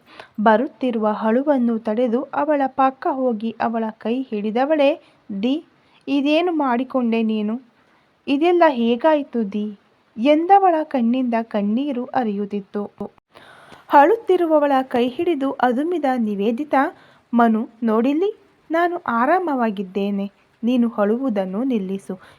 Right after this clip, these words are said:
ಎಂದರೂ ಮಾನ್ಯತಾ ಅಳು ನಿಲ್ಲದಿದ್ದಾಗ, "ಓಯ್, ನಿನಗೆ ನಿವಿ ಹೇಳಿದ್ದು ಕೇಳಿಸಲಿಲ್ಲವಾ? ಕಿವಿ ಕೆಪ್ಪಾಗಿದ್ದ? ಸ್ಟಾಪ್ ಕ್ರೈಯಿಂಗ್"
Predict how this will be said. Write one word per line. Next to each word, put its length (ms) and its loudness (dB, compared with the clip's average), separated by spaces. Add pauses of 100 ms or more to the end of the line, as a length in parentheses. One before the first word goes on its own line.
(120)
ಎಂದರೂ 640 4
ಮಾನ್ಯತಾ 600 0
ಅಳು 340 -2
ನಿಲ್ಲದಿದ್ದಾಗ, 840 -2 (540)
"ಓಯ್, 320 6 (300)
ನಿನಗೆ 440 2 (1600)
ನಿವಿ 480 4
ಹೇಳಿದ್ದು 420 2 (500)
ಕೇಳಿಸಲಿಲ್ಲವಾ? 1160 2 (420)
ಕಿವಿ 260 2
ಕೆಪ್ಪಾಗಿದ್ದ? 760 2 (500)
ಸ್ಟಾಪ್ 400 2
ಕ್ರೈಯಿಂಗ್" 440 0